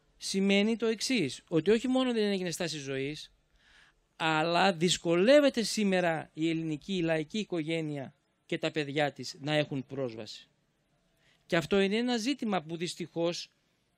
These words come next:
έχει και ως αποτέλεσμα να έχει πέσει και ο μέσος όρος ηλικίας εμφάνισης σοβαρών ασθενειών, καρδιοπάθεια και τα λοιπά, καρκίνη και τα λοιπά. Το λέω αυτό γιατί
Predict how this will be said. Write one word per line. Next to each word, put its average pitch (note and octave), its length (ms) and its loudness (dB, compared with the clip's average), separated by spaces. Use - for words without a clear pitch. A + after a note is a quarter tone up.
έχει C4+ 400 0
και - 80 -2
ως C4+ 140 2
αποτέλεσμα G#3 840 0
να B3 140 -2
έχει B3 160 -4
πέσει B3 280 -2
και G#3+ 100 -4
ο - 20 2
μέσος A3 340 0
όρος A3+ 240 0
ηλικίας F3+ 500 -2
εμφάνισης E3+ 600 0
σοβαρών E3+ 680 2
ασθενειών, D3 720 -2
καρδιοπάθεια G3+ 840 -4
και G#3 140 -12
τα E3 120 -6
λοιπά, G3 460 -4
καρκίνη G3 540 -6
και F#3 100 -8
τα D#3 120 -6
λοιπά. C#3 340 -10
Το E3 140 6
λέω A3 160 8
αυτό G3+ 240 4
γιατί F3 520 2